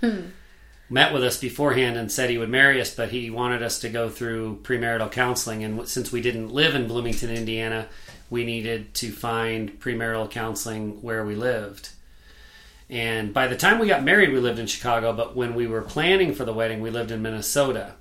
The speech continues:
Speaker 2: Yeah, 'cause we'd only lived in Chicago for, like, two and a half months
Speaker 1: When we got married.
Speaker 2: before we
Speaker 1: Yeah.
Speaker 2: got married, yeah.
Speaker 1: So
Speaker 2: So we were moving.
Speaker 1: even
Speaker 2: And
Speaker 1: the premarital counseling that we found was just a party.
Speaker 2: Yeah, we went with a set of friends. It was Percana.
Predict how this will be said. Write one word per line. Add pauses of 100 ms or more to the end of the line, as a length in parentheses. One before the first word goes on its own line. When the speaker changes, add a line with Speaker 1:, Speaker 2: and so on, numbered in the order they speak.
(340)
Speaker 2:
Yeah,
'cause
we'd
only
lived
in
Chicago
for,
like, (120)
two
and
a
half
months
Speaker 1:
When
we
got
married.
Speaker 2:
before
we
Speaker 1:
Yeah.
Speaker 2:
got
married,
yeah.
Speaker 1:
So
Speaker 2:
So
we
were
moving. (280)
Speaker 1:
even
Speaker 2:
And
Speaker 1:
the
premarital
counseling
that
we
found
was
just
a
party.
Speaker 2:
Yeah,
we
went
with (880)
a
set
of
friends.
It
was
Percana.